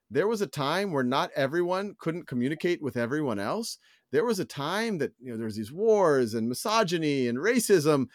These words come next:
uh, just from this ignorance." It would be like us looking at cavemen.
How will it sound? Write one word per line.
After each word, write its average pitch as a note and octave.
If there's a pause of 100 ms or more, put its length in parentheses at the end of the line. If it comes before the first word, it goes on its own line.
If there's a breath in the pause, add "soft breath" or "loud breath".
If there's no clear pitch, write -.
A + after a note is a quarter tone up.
(260 soft breath)
uh, C3
just G#3 (180)
from G3+
this - (140)
ignorance." G3
It E3+
would D#3
be -
like F3
us F3+
looking F3+
at C#3
cavemen. A#2+